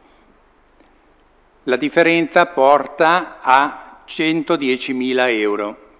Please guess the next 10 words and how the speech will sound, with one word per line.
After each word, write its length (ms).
Come 260
lo 120
possiamo 400
compensare? 960
Una 220
parte 640
dall'avanzo 1160
di 340
quarantottomila 840
euro, 540